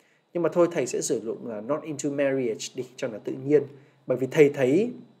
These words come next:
thầy thấy là thầy nói cái từ not into marriage nó thuận mồm với thầy hơn. Các bạn thích có thể dùng là tie a knot. Tie a knot có nghĩa là buộc lại,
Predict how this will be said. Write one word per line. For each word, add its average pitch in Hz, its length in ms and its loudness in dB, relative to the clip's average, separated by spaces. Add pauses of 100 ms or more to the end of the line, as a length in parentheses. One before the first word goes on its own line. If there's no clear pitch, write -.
(1000)
thầy 165 220 10
thấy 147 260 8
là 196 220 8
thầy 131 300 0
nói 123 300 0
cái 156 140 -2
từ 170 220 6
not 185 240 4
into 175 280 0
marriage 147 500 4 (140)
nó 110 140 -12
thuận - 280 0
mồm 127 180 -2
với 117 100 -6
thầy 139 140 -2
hơn. 143 240 8 (440)
Các - 80 10
bạn 208 220 6
thích 208 140 4
có 156 100 0
thể 131 140 -8
dùng 110 200 -12
là 107 60 -12 (160)
tie 147 140 4
a 131 140 2
knot. 151 200 2 (480)
Tie 151 100 2
a - 20 2
knot 156 220 0
có 120 80 -6
nghĩa 127 180 -6
là 135 220 0
buộc 131 320 2
lại, 131 200 -2